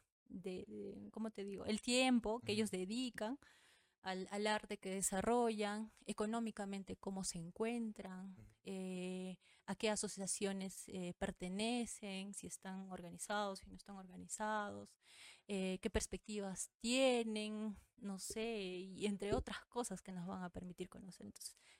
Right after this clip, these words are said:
Speaker 1: eso es lo que vamos a desarrollar al término de este año, vamos a poder tener los resultados y los vamos a publicar, ¿no? Para
Speaker 2: Ujú.
Speaker 1: que todo el sector pueda conocerlo y en realidad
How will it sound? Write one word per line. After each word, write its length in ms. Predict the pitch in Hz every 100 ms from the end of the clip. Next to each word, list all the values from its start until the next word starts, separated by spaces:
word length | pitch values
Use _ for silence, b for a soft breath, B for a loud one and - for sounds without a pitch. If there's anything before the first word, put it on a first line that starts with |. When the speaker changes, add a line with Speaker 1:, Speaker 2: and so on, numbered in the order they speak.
| B
Speaker 1:
eso 280 | 240 247 277
es 120 | 226
lo 120 | 214
que 380 | 196 - 185 190 202
vamos 380 | 202 220 226
a 40 | 202
desarrollar 640 | 190 175 180 175 185 214 294 262 _ -
al 120 | 185
término 440 | - 202 202 202 208
de 80 |
este 260 | 208 - 220
año, 180 | 214 220
vamos 240 | 196 196
a 60 | -
poder 280 | 190 190 190
tener 220 | 196 208
los 140 | 233
resultados 580 | 247 247 247 240 220 254 B B B B B
y 80 | 196
los 100 | 185
vamos 380 | 190 196 196
a 40 | -
publicar, 640 | - 190 143 - - -
¿no? 200 | - 277 - b b b -
Para 180 | 185
Speaker 2:
Ujú. 80 | 185
Speaker 1:
que 240 | - 185 180 _ _
todo 140 | 208
el 60 | 185
sector 280 | - 170 170
pueda 200 | 170 170
conocerlo 360 | - 175 190
y 100 | 190
en 80 | 226
realidad 320 | 233 262 330